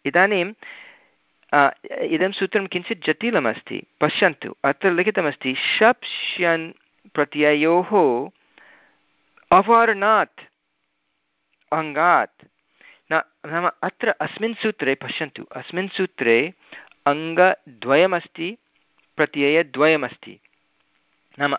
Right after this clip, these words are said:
अत्र वद्, व-, वद प्लस् वद प्लस् अत् प्लस् ति इति स्थितिः अस्ति। वद प्लस् अ प्लस्, वद प्लस्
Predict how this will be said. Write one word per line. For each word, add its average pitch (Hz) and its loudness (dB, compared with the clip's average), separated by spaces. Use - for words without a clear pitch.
अत्र 175 2
वद्, 156 2
व-, 139 -4
वद 160 0
प्लस् 165 -2
वद 156 2
प्लस् 165 -2
अत् 202 0
प्लस् - -8
ति 190 -4
इति 165 -10
स्थितिः 131 -14
अस्ति। - -20
वद 143 4
प्लस् 180 0
अ 165 0
प्लस्, 156 -8
वद 147 4
प्लस् 190 0